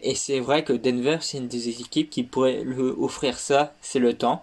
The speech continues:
Qui est trade up, ce serait pas, pour per-, euh, pour, euh, Trey Lance, ce serait pas dérangeant par Denver, ils ont le luxe de pouvoir le faire. Je pense Panthers peuvent se le permettre aussi, parce qu'ils ont deux autres Q B, donc. Donc c'est ça, donc, euh, on verra ça. Donc ils pourraient trade up, sinon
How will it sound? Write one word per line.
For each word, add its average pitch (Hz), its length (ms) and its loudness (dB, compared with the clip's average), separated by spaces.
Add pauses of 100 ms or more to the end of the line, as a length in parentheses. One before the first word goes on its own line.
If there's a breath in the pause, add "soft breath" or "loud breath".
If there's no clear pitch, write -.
(140)
Qui 151 80 6
est 151 80 4
trade 165 260 4
up, 202 160 8
ce 131 100 2
serait 131 220 2
pas, 165 400 6
pour - 220 -2
per-, 147 200 6
euh, 135 200 6
pour, 135 240 4
euh, 131 100 6
Trey 143 240 0
Lance, 175 200 0
ce - 40 -8
serait 123 160 2
pas 160 160 2
dérangeant 147 380 4
par 131 200 2
Denver, 127 460 0
ils 127 160 0
ont 120 60 2
le 120 100 2
luxe 135 240 0
de 131 80 2
pouvoir 127 220 0
le 123 80 0
faire. 180 240 -2
Je 139 100 0
pense 190 240 0
Panthers 147 460 0
peuvent 135 320 2
se - 120 -4
le 123 60 2
permettre 131 340 0
aussi, - 180 -8
parce - 180 -10
qu'ils 107 160 -6
ont 110 60 -2
deux 123 200 0
autres 123 140 -2
Q - 140 -4
B, 117 160 2
donc. 117 360 -8
Donc 160 160 2
c'est 165 140 0
ça, 165 180 2
donc, 131 280 -2
euh, 123 520 4
on 127 140 0
verra 147 260 6
ça. 175 220 4
Donc 160 260 -2
ils 147 80 -4
pourraient 185 220 4
trade 151 240 2
up, 175 260 4
sinon 143 640 -2